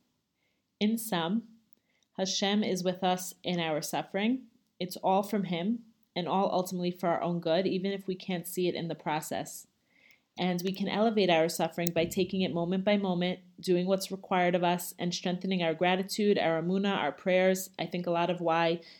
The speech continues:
these types of afflictions happen to us is Hashem just wants us to come close to Him. And, and unfortunately, most of us come closer to Hashem when we're going through hardships than when we're going through good times.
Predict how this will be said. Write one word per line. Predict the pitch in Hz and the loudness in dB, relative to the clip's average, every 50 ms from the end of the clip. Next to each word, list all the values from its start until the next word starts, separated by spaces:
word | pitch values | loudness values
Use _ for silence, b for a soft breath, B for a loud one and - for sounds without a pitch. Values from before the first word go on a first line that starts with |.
| B B - | B B -2
these | 190 185 185 185 | 0 0 0 0
types | - 180 165 170 - 180 | 0 -2 -2 -2 -2 -4
of | 165 | -4
afflictions | 170 165 - 165 170 - - 175 175 | -6 -6 -6 -6 -6 -4 -6 -6 -2
happen | - 208 202 202 202 185 | 0 0 0 0 -2 -4
to | 196 196 | -2 -2
us | 180 180 - | -2 -2 -2
is | 175 175 185 | -4 -4 -4
Hashem | 180 - - 185 180 185 | -6 -4 -4 -4 -4 -4
just | 185 185 - | -6 -6 -4
wants | 170 170 180 180 - | -4 -4 -4 -4 -6
us | 190 185 | -10 -8
to | - 196 | -10 -8
come | - 190 180 175 | -6 -6 -6 -4
close | - 175 180 208 208 | 0 0 0 0 0
to | - 190 170 | -2 -4 -4
Him. | 165 - - 151 | -4 -4 -6 -6
And, | 156 - - | -8 -6 -6
and | - 165 165 | -6 -4 -4
unfortunately, | 165 165 - - 190 196 196 - 180 170 | -6 -6 -2 -2 -2 -2 -2 -2 -2 -2
most | 170 175 175 180 | -2 -2 -2 -2
of | 196 180 | -2 -2
us | 185 180 180 | -2 -2 -4
come | - - 185 180 | -6 -6 -6 -6
closer | - - 175 160 170 - 190 | -6 -4 -4 -4 -2 -2 -4
to | 185 185 190 180 | -4 -2 -2 -2
Hashem | 180 175 180 - 180 180 | -2 -2 -2 -4 -2 -2
when | 175 170 170 | -2 -2 -4
we're | 165 165 | -6 -6
going | 156 170 170 175 170 | -4 -4 -6 -6 -4
through | - 180 175 | -4 -6 -2
hardships | 175 175 170 170 170 - 170 - - | 0 0 0 0 0 -2 -4 -4 -4
than | - 170 160 | -6 -6 -6
when | 165 165 165 | -6 -6 -6
we're | 160 160 | -6 -4
going | 160 170 160 170 170 | -4 -6 -6 -6 -4
through | 185 170 | -6 -4
good | - 170 160 160 | -2 -2 -4 -2
times. | - 165 151 180 175 160 - - | -4 -8 -8 -8 -8 -10 -12 -16